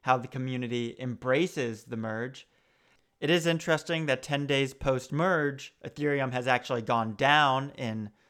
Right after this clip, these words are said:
price. But once again, it's new technology, and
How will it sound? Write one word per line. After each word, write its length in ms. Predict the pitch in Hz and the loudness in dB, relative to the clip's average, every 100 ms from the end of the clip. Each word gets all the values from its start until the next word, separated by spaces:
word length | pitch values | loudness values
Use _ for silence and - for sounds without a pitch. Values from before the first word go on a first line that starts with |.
| _ _ _ - | _ _ _ 0
price. 640 | 175 220 170 143 - - _ _ _ _ _ _ | 4 6 4 0 -6 -20 _ _ _ _ _ _
But 320 | 196 208 190 | 4 4 4
once 180 | 185 190 | -2 -2
again, 400 | 196 254 240 165 - _ | 2 4 2 -2 -10 _
it's 200 | 165 - | -10 -2
new 140 | 202 | -2
technology, 880 | 208 196 202 220 220 190 214 208 190 - | 0 -2 2 2 2 0 0 0 -2 -4
and 420 | 156 160 160 160 | -2 -2 -2 -8